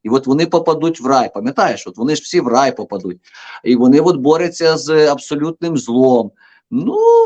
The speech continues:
глубинний народ, напевно, буде плескати в долоні, а ми можемо, так, знаєш,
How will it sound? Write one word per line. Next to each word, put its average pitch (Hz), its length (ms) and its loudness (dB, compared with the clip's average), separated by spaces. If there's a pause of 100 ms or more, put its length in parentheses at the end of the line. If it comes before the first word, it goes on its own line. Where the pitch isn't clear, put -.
(180)
глубинний 220 480 2
народ, 240 400 4 (500)
напевно, 170 420 -2
буде 156 240 0
плескати 143 520 -2
в 120 80 -2
долоні, 127 520 2
а 95 280 -4
ми 110 200 0
можемо, 113 720 -2
так, 95 200 -10
знаєш, 98 400 -8